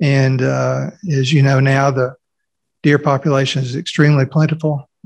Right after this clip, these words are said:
uh, even here in the, in the city of Batesville. And, uh, bear have come back, uh, not bison.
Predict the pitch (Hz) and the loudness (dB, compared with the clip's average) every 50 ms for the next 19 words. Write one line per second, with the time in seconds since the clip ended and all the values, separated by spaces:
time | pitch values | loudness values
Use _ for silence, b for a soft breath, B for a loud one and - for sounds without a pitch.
0 | 202 196 135 135 127 123 131 147 147 135 131 127 131 127 139 139 135 131 127 127 | -12 -8 -6 -4 -4 -2 0 0 0 2 2 2 2 2 2 4 2 2 2 0
1 | 139 180 170 139 131 127 127 127 - - - - - 151 147 143 139 131 127 135 | -2 -4 -6 -10 -10 -12 -14 -16 -16 -12 -6 -2 0 2 2 2 2 2 2 0
2 | 143 135 - - 147 135 - - _ b b b b b b b b b b b | 0 0 -2 -2 -4 -4 -4 -8 _ b b b b b b b b b b b
3 | b b b - 147 143 139 139 139 135 131 131 131 131 127 127 127 127 131 135 | b b b -2 0 2 2 2 2 2 2 2 2 2 2 0 0 -2 -4 -6
4 | - - _ 262 170 127 131 127 135 139 139 147 151 135 139 - 165 143 127 131 | -10 -12 _ -6 -2 0 2 2 4 2 2 2 0 -2 -2 -2 -2 -2 0 0
5 | 131 131 135 135 139 _ _ _ _ _ _ _ - 156 139 131 127 135 135 135 | -2 -2 -4 -6 -8 _ _ _ _ _ _ _ -14 -12 -10 -8 -8 -6 -6 -6
6 | 131 131 - - - - 139 143 - 190 147 139 139 135 - - 147 165 175 160 | -8 -8 -10 -8 -4 -2 -2 -2 0 0 0 0 0 0 -2 0 0 0 0 -2
7 | - | -6